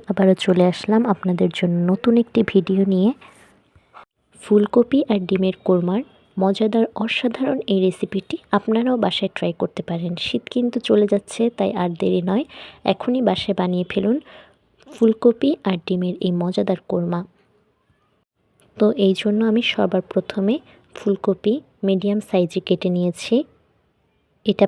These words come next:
পানি দিয়ে ভিজিয়ে রাখবো কিছুক্ষণ। এর মাধ্যমে যদি ভেতরে কোনো পোকামাকড় থাকে, সেটাও বের হয়ে আসবে। আমি ডিম এভাবে কেটে নিয়েছি, আর এই ডিমের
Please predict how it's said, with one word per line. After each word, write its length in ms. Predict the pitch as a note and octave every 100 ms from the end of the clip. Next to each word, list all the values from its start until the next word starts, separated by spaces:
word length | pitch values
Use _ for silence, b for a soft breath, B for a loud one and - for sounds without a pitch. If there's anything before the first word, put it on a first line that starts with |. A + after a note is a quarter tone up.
| -
পানি 200 | F#3 F3+
দিয়ে 200 | F3 A3 G#3
ভিজিয়ে 360 | F#3 - F#3
রাখবো 300 | F3 E3+ F#3+
কিছুক্ষণ। 640 | F3+ F3+ - G3 - G#3 A#3+ E4
এর 160 | F#3+ F3+ F3
মাধ্যমে 380 | E3 - F3+ A3 A#3+
যদি 180 | F3+ F3
ভেতরে 360 | - F#3 F#3+ G#3+
কোনো 200 | A3 G#3+ F#3
পোকামাকড় 540 | E3+ F3 E3+ F3+ F3
থাকে, 280 | - F3 B3 E4
সেটাও 340 | - - F#3 E3
বের 120 | E3+ E3
হয়ে 180 | F3 E3+
আসবে। 260 | - - A3+ B B B B B _ -
আমি 200 | F#3 F3 E3
ডিম 180 | F3+ F#3 -
এভাবে 280 | F#3 E3+ - -
কেটে 220 | F3+ F#3+
নিয়েছি, 420 | F#3+ F#3+ - A#3 C4+ -
আর 100 | G3+ G3
এই 80 | E3+
ডিমের 280 | F#3+ F3 F3